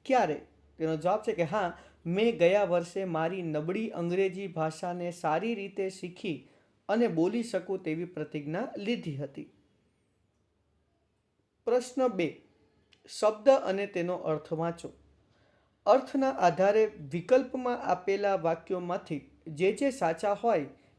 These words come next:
તેમની સામે ખરાની નિશાની કરો. તો એમાં આપણી પાસે પહેલો શબ્દ છે વેગ. તો વેગનો અર્થ થાય છે ઝડપ. એમાં આપણે જોઈએ તો કયા કયા, તો બીજો અને ત્રીજો વાક્ય સાચો છે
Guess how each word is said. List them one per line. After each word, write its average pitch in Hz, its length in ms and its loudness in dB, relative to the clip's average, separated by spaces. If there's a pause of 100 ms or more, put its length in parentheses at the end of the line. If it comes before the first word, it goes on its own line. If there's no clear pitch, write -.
(100)
તેમની 240 280 4
સામે 180 360 -2
ખરાની 165 440 -2
નિશાની 147 460 -6
કરો. 160 240 0 (320)
તો 160 60 0
એમાં 165 180 0
આપણી 175 200 -2
પાસે 175 260 -2
પહેલો 170 340 -2
શબ્દ 196 340 0
છે 226 140 4
વેગ. 165 460 2 (680)
તો 180 120 -2
વેગનો 226 540 4
અર્થ 185 380 -2
થાય 170 320 -2
છે 170 380 -6
ઝડપ. 156 280 -2 (1200)
એમાં 208 420 -2
આપણે 185 240 0
જોઈએ 185 320 2
તો 190 140 -2
કયા 185 220 2
કયા, 196 280 0
તો 180 180 -6
બીજો 170 360 -2
અને 185 200 0
ત્રીજો 175 360 -4
વાક્ય 170 280 -2
સાચો 202 360 0
છે 170 260 -2